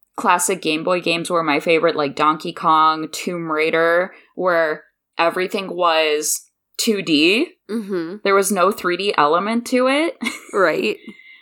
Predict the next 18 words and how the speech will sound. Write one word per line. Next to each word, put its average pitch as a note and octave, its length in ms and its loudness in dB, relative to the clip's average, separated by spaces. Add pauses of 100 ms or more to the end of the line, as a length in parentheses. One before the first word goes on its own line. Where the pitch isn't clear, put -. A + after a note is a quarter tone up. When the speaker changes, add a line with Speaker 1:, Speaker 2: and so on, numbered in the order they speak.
(200)
Speaker 1:
Yeah, G3 320 4
and F3 180 0
you G3 100 -2
can G#3 140 2
only F#3+ 220 0
see G3+ 480 0
Lara F3+ 300 2
Croft E3 400 0
from F3 220 0
profile. G#3+ 880 2 (420)
<laughs> C4 80 0 (1300)
Yeah. G#3 580 2 (680)
Oh, G3+ 160 4
and F3+ 180 0
Pokemon F3 460 0
games, C3 300 -2
of D3+ 140 -2
course. D3 420 0